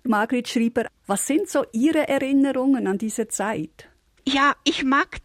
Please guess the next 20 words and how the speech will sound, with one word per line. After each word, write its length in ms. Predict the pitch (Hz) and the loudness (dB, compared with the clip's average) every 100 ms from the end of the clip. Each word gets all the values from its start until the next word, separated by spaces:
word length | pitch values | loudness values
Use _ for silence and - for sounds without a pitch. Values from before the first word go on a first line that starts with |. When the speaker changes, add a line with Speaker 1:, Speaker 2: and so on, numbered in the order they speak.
| - | 0
Speaker 2:
dieses 480 | 285 277 311 - - - - | 0 0 -8 -10 -16 -14 -4
Jahrzehnt. 760 | 240 220 - - 196 190 196 - | 0 0 -2 -6 -4 -2 -4 -4
Da 140 | 254 | -2
war 180 | 240 247 | 0 0
ich 180 | 247 - | -2 -2
ja 160 | 240 - | -2 -2
eine 240 | 240 233 | -4 -4
junge 360 | 233 226 233 247 | -2 -2 -2 -6
Frau. 460 | - 240 254 285 - _ 233 | -4 0 0 -2 -6 _ -6
Es 160 | - | -4
war 160 | 214 220 | -2 -2
diese 280 | 226 - 226 | -4 -6 -4
Aufbruchsstimmung. 1200 | - 220 - - 269 277 - - 311 269 277 269 277 - - - | -2 -2 -4 -6 -6 -6 -8 -4 0 0 0 -2 -4 -10 -20 -6
Es 240 | - 214 247 | -4 -4 -2
war 140 | 202 | -4
die 180 | 202 202 | -4 -8
Zeit 360 | - 196 196 - | -4 -4 -4 -8
der 80 | |
großen 540 | 190 190 180 - - 170 | -6 -4 -6 -6 -10 -10
Tanzbands. 1200 | - 208 240 269 - - - 254 254 262 - - | -4 -2 -2 -6 -12 -4 0 2 0 -4 -10 -18